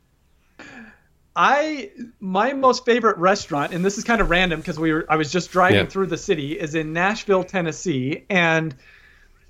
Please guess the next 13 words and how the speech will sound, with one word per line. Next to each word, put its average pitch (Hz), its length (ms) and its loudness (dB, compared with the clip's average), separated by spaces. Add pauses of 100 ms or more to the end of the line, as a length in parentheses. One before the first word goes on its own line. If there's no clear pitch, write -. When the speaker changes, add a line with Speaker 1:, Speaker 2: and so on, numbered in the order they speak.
(100)
Speaker 1:
it's 190 220 2
a, 190 320 6
it's 180 140 -4
a 190 40 0
restaurant 240 360 2
called 202 180 4
Monell's, 170 760 2 (160)
and 165 360 0 (160)
you 175 160 -4
go 226 260 6
in 220 400 2 (200)
and 170 420 -2
it's - 440 -6